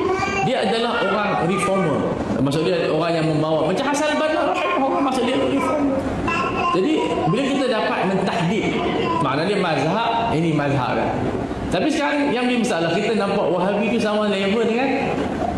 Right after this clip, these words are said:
Asy'ari. Imam Abu Hasan Asy'ari, ummah. Abu Maturidi, ummah. Imam Ahmad bin Hanbal, Hanbal,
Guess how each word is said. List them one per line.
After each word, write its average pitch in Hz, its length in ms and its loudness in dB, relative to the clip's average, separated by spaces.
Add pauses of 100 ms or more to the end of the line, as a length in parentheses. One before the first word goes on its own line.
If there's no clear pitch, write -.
(220)
Asy'ari. 127 480 -2 (960)
Imam 139 240 0
Abu 143 80 2
Hasan 139 320 -2
Asy'ari, 143 400 0 (400)
ummah. 269 560 0 (400)
Abu 131 260 0
Maturidi, 160 800 2
ummah. - 400 0 (400)
Imam 165 240 2
Ahmad 170 400 0
bin - 80 -2
Hanbal, 220 340 -2 (460)
Hanbal, 196 280 0